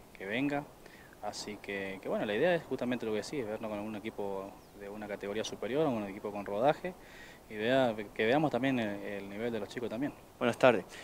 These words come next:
Speaker 2: Sí, la verdad que sí, la misma ilusión, eh, que tienen todos, con la mi-, con el mismo compromiso, con la misma responsabilidad de que se arranca una pre-, una pretemporada, y bueno, eh, tenemos que tratar de,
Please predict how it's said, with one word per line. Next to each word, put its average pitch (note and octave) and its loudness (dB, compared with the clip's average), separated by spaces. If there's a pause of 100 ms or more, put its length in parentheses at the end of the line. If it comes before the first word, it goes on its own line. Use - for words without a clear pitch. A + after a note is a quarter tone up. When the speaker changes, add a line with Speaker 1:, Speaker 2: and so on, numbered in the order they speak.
(140)
Speaker 2:
Sí, G#3 12
la A#2+ 12
verdad B2+ 12
que C#3 8
sí, C3+ 8 (240)
la A2+ -2
misma B2 6
ilusión, B2 4 (240)
eh, G#2+ 0 (1120)
que - -4
tienen A2+ 6
todos, D#3+ 10
con A2+ 0
la A2 4
mi-, A2+ 2
con A#2 4
el A#2 4
mismo C3+ 6
compromiso, B2+ 8
con G#2 0
la G#2 -8 (420)
misma A#2+ 8
responsabilidad A2+ 6 (500)
de A2 -2
que G#2 0
se - -2
arranca A2+ 4
una A2 2
pre-, A2+ 4 (220)
una A#2+ 4
pretemporada, B2 10
y C#3 0
bueno, B2 2 (1200)
eh, G2+ 6 (340)
tenemos A2+ 2
que A2 2
tratar A2+ 6
de, G#2+ 4